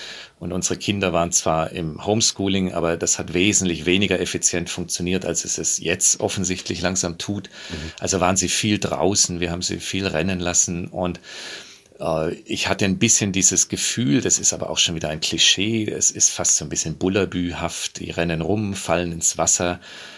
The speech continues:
Speaker 1: wir haben ja auch einen kleinen Bach auf dem Grundstück. Die können ja auch dann hier in die Wälder gehen und dann wirklich weit verschwinden.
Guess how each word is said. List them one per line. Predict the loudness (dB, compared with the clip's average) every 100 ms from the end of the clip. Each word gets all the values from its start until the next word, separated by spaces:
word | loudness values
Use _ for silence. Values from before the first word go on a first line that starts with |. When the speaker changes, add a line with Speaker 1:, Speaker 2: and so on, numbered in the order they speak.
| -8
Speaker 1:
wir | -4
haben | 0
ja | -2
auch |
einen | -2
kleinen | -2 -2 2
Bach | 0 0
auf | -4 -4
dem | -8
Grundstück. | -4 -4 0 -2 -2 -4 -6 -8
Die | -4 -4 -4 -12 -16 -4
können | 2 4 6
ja | 4
auch | 2 -2
dann | -2 0
hier | 0 0
in |
die | 0 4
Wälder | 4 6 2
gehen | 2 0 0 -2
und | -4 -4 -4
dann | -4 -4
wirklich | -4 -6 -6
weit | -2 0 -2 -6
verschwinden. | -8 -6 2 2 4 2 0 -4 -6